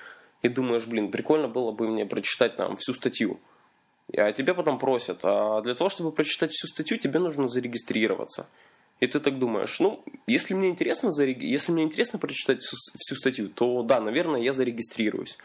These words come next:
И, собственно, таким образом ты регистрируешься и получаешь доступ к остальной части статьи. Это один вариант. Второй вариант, когда помимо того, что тебе нужно зарегистрироваться, тебе нужно заплатить еще какие-то дополнительные фи.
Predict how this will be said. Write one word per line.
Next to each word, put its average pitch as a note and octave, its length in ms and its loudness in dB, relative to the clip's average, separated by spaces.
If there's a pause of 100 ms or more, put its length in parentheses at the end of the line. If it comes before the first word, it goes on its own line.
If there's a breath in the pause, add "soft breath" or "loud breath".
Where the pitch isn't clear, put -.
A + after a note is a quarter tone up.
(360 loud breath)
И, D#3 60 0
собственно, G3+ 320 2
таким F3 240 0
образом F3 340 2
ты F3+ 120 0
регистрируешься F#3+ 840 0 (840)
и C#3+ 120 6
получаешь B2 540 0
доступ B2+ 540 0 (100)
к A#2 240 2
остальной B2+ 420 0
части A#2+ 300 -2
статьи. - 440 -4 (500 loud breath)
Это D#3 200 4
один C3 260 0
вариант. E2 520 -4
Второй G3+ 300 4
вариант, C3+ 380 0
когда D3+ 600 0 (540 loud breath)
помимо D#3+ 340 4
того, D#3+ 160 0
что D#3+ 140 -6
тебе D3+ 140 2
нужно D3 240 0
зарегистрироваться, C#3+ 840 0
тебе C3 180 0
нужно D3 260 0
заплатить C3 340 -2
еще C#3 220 0
какие-то B2 260 -6
дополнительные A2+ 600 0
фи. - 320 -4